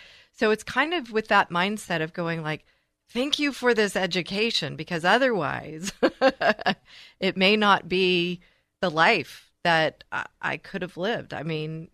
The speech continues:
i-, if I didn't learn the lessons through the tough experiences that I've gone through, then I wouldn't be here today as a divorce coach and serving. Um, and, and listeners may know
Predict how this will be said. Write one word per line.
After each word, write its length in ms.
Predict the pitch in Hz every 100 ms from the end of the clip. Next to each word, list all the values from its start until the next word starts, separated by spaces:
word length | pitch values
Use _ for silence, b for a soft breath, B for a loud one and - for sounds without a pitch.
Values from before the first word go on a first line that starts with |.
| _
i-, 40 |
if 280 | 147 - -
I 140 | 165 220
didn't 360 | 254 240 226
learn 280 | 208 208 214
the 100 | 175
lessons 440 | 165 190 - 160
through 260 | - 190 196
the 100 | 165
tough 240 | 185 175
experiences 840 | - _ - 180 156 139 - 131 131 -
that 120 | 139
I've 200 | 139 -
gone 240 | 139 139
through, 340 | - 104 123 - b b b b 170
then 260 | 160 156 -
I 120 | 165
wouldn't 300 | 175 226 240
be 160 | 202 185
here 300 | - 147 143
today 480 | 143 139 135 139 -
as 140 | 143
a 40 | 143
divorce 380 | 147 147 139 - -
coach 260 | 139 - -
and 200 | 135 135
serving. 680 | - - 170 160 147 143 143 b b b b
Um, 300 | 147 139 147 -
and, 300 | 160 160 156 -
and 260 | 151 143
listeners 360 | 165 160 156 147
may 200 | 156 143
know 280 | 147 143